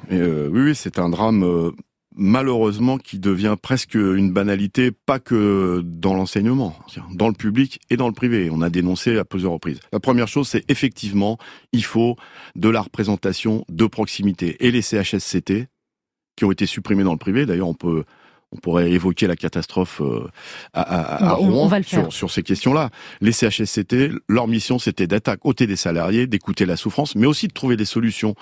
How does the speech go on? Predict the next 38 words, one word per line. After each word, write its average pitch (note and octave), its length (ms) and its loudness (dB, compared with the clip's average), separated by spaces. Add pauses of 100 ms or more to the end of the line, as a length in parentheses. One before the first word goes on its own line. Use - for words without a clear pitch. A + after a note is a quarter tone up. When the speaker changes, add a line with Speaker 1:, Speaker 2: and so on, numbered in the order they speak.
(160)
Speaker 1:
en F2+ 80 2
matière F#2 300 2
de F2 100 -4
santé, G2+ 480 -2 (180)
d'organisation G2 680 0
du F2+ 100 -4
travail. D#2+ 380 -4 (500)
Euh, E2 240 0
moi, D#3+ 140 4
j'ai E3 120 4
demandé B2+ 240 2
au B2+ 80 2
président A2 320 0
de G#2+ 60 0
la G2+ 80 0
République A2 460 0
pour G2 160 -2
la F#2+ 260 0 (480)
sixième A2+ 560 0
fois, - 220 -10 (840)
parce - 120 -12
que G#2+ 100 0
je F2+ 100 0
lui A2 80 4
demandais A2 280 2
déjà A2+ 240 2
quand - 240 -6
il G2 100 0
était G2 200 -2
ministre, F2 380 -4 (200)
qu'on C3 180 4
ait C#3 60 4
un A#2+ 160 0
vrai G2+ 260 -4
débat G#2 300 2
dans F#2+ 120 -2
ce - 80 -12
pays G2 300 -4